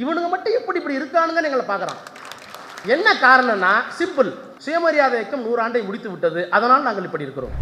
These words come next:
அப்ப நீங்க ஒரு சட்டத்தை நீங்க வந்து இயற்றி விட்டால் என்ன பொருள் என்றால், உண்மையா போயங்கிறது என்ன பொருள் என்றால், இந்தியாவிலே இருக்கின்ற நூத்தி ஐம்பது கோடி மக்களும் இந்த சட்டத்தை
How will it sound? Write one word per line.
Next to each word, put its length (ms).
அப்ப 220
நீங்க 160
ஒரு 140
சட்டத்தை 360
நீங்க 220
வந்து 180
இயற்றி 280
விட்டால் 380
என்ன 220
பொருள் 280
என்றால், 300
உண்மையா 320
போயங்கிறது 400
என்ன 120
பொருள் 220
என்றால், 360
இந்தியாவிலே 640
இருக்கின்ற 400
நூத்தி 300
ஐம்பது 200
கோடி 240
மக்களும் 460
இந்த 200
சட்டத்தை 420